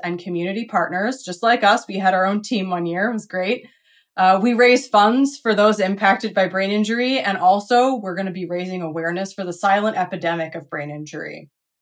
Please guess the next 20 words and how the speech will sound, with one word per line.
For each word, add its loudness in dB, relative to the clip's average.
If -2
you'd -4
like 2
to 0
participate, -6
registrations 0
can -4
be 0
made 0
on 2
our 0
website -2
at -2
B -4
I 6
A 0
W -4
A -2
dot 4
org 0